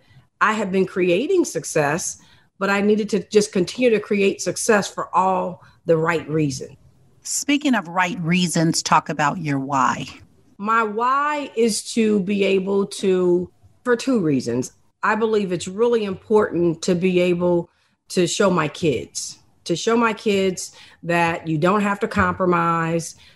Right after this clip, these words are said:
Speaker 1: that hard work pays off, and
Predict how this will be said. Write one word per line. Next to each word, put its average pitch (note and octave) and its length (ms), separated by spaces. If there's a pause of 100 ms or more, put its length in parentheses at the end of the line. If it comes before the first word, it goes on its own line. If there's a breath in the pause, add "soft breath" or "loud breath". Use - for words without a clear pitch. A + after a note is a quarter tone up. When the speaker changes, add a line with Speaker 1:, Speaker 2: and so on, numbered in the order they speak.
(140 soft breath)
Speaker 1:
that E3 220
hard A3+ 440
work G#3+ 240
pays G#3 320
off, F3 640 (480)
and F3 680